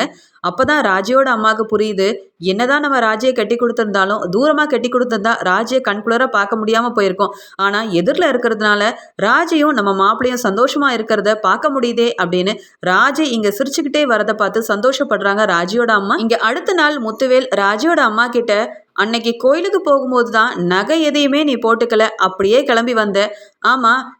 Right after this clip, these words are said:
இப்பயாவது அங்க லாக்கர்ல இருக்க நகை எடுத்துட்டு வரலாம்ல, குமாருக்கு நிச்சயதார்த்தம் வச்சிருக்கோம்,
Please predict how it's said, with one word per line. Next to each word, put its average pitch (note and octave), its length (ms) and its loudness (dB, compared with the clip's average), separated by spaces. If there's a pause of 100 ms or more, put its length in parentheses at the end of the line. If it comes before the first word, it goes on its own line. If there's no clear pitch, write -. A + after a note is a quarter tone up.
(140)
இப்பயாவது E4 560 2
அங்க G#3+ 200 0
லாக்கர்ல D4 460 2
இருக்க C#4 180 0
நகை F#3+ 340 0
எடுத்துட்டு C#4 380 0
வரலாம்ல, G#3+ 360 0 (400)
குமாருக்கு A#3+ 440 0
நிச்சயதார்த்தம் C4+ 600 0
வச்சிருக்கோம், G#3+ 420 -2